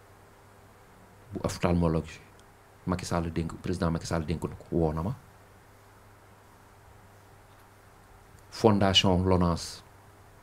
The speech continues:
woo nañ ma pour jël ko en charge. Mbacke Dioum benn docteur libanais bu nekk wetu ministère des finances woote na fa pour ñu jël ko en charge.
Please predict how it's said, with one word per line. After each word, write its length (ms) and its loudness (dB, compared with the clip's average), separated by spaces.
woo 180 2
nañ 160 2
ma 80 2
pour 180 -2
jël 140 0
ko 120 -8
en 100 -4
charge. 380 -6
Mbacke 480 4
Dioum 180 4
benn 200 0
docteur 400 2
libanais 500 2
bu 120 0
nekk 240 2
wetu 200 0
ministère 360 0
des 100 -2
finances 400 -4
woote 280 2
na 140 0
fa 120 -4
pour 140 -4
ñu 160 -6
jël 120 -4
ko 140 -10
en 80 -8
charge. 380 -10